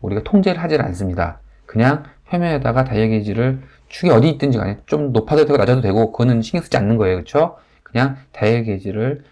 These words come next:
표면에 현 상태에서 표면에 밀착하게끔 딱 붙여놓은 다음에 이 모터를 돌리면서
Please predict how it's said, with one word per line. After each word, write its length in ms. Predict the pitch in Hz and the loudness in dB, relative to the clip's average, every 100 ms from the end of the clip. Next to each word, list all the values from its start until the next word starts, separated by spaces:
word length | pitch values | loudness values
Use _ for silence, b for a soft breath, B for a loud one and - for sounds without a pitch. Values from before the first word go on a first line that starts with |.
| b - | b -8
표면에 380 | 156 151 143 b b | -6 -4 -8 b b
현 140 | - 190 | -2 2
상태에서 720 | 202 196 170 104 101 110 - _ _ | 2 2 0 0 0 -4 -6 _ _
표면에 280 | 160 147 | -6 -2
밀착하게끔 880 | 123 101 127 - 117 107 110 120 117 | -2 0 -2 -2 -4 -2 -4 -4 -4
딱 180 | - 147 | -6 -8
붙여놓은 280 | - 123 120 | -4 0 0
다음에 600 | 107 92 95 127 160 160 b b b - | 0 -4 -2 -2 -2 -6 b b b -10
이 60 | |
모터를 300 | 101 92 104 | -8 -4 -4
돌리면서 1000 | 98 98 98 101 87 85 - 123 151 170 | -2 -2 0 0 -2 -4 0 2 2 -2